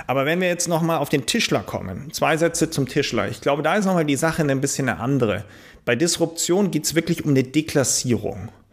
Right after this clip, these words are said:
Auch, ich sag das auch wirklich so hart, weil ich glaube, Deklassierung ist ein wichtiger Punkt, um Disruption und auch um den Frust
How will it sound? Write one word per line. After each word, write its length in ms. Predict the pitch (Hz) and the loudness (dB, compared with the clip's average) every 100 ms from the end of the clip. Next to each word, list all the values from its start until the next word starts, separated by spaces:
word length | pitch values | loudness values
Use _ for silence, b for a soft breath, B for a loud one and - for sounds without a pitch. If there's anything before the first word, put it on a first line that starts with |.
| B B B | B B B
Auch, 180 | - 127 | 0 2
ich 100 | 131 | 4
sag 140 | - 165 | 2 2
das 140 | 156 | 4
auch 160 | 143 135 | 4 2
wirklich 240 | 156 143 | 2 2
so 180 | 135 117 | 0 2
hart, 340 | 123 92 92 | 2 2 -2
weil 120 | 107 110 | -4 -2
ich 40 | |
glaube, 220 | 127 127 | -2 -2
Deklassierung 640 | - - 131 123 170 170 | -4 0 0 2 2 2
ist 120 | 135 139 | 2 2
ein 140 | 120 | 2
wichtiger 400 | 160 - 175 151 | 2 2 2 2
Punkt, 480 | - - 165 165 160 | 0 2 4 2 2
um 180 | 135 127 | 0 2
Disruption 800 | - - 123 - - 165 175 139 | 0 0 -2 -2 0 2 2 2
und 60 | |
auch 120 | 117 117 | 0 0
um 100 | 131 | 0
den 140 | 120 | 0
Frust 580 | - - 175 175 - | -2 0 2 2 -2